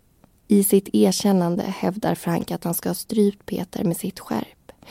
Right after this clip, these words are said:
Men på livremmen som han har på sig under förundersökningen och påstår sig ha använt hittas inte ens spår av hans eget D N A. Det har heller inte några speciella slitningar.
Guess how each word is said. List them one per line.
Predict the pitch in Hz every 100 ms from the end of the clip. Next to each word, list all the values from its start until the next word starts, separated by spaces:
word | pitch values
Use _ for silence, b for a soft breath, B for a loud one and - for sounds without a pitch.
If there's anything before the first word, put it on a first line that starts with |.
| B B
Men | - 175
på | 180
livremmen | 175 185 180 185 185 175 175
som | 196
han | 175
har | 170
på | - 190
sig | 185 180
under | 165 170
förundersökningen | 180 175 170 196 - 196 202 - - 190 240 _
och | - 185
påstår | - 196 185 196
sig | 196 165
ha | 165
använt | 180 180 175 185 254 -
hittas | - 180 - - 180
inte | 170 165 -
ens | 175
spår | - - 185
av | 170
hans | 175 196
eget | 180 175 - 185
D | 214
N | 196
A. | 208 226 _ _ B B B B
Det | -
har | 185
heller | 185 202 196 180
inte | 180 -
några | - 170 170
speciella | - 185 180 180 175
slitningar. | - 214 220 - 202 202 233